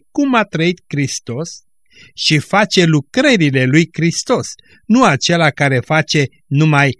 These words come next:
teorie despre Evanghelie. Dacă cineva are nedumeriri despre adevărul religiei creștine, nu trebuie să aibă nedumeriri despre viața mea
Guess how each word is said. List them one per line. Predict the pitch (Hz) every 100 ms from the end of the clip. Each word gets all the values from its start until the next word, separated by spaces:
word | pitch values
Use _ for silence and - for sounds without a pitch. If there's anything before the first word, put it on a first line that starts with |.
| _ _
teorie | 165 147 123 120 190 170 160
despre | 117 147 - 143 143
Evanghelie. | - 139 127 110 104 117 95 90 - - _ _ _ _ _ _ _ _ _ _ _
Dacă | - 131 143 -
cineva | 139 - 143 143 123 143
are | - 143 143
nedumeriri | 139 135 139 127 139 139 135 135 110
despre | 131 131 - 135 -
adevărul | 131 131 131 139 135 131 - -
religiei | 135 131 135 123 135 127
creștine, | - 127 123 - - 120 127 240 _ _ _ _ _ -
nu |
trebuie | 330 - 185 143
să | 139 139
aibă | 135 135 143
nedumeriri | 135 120 123 123 123 165 147
despre | 143 147 - 131 131
viața | 92 143 196 - 147
mea | 120 127 151 160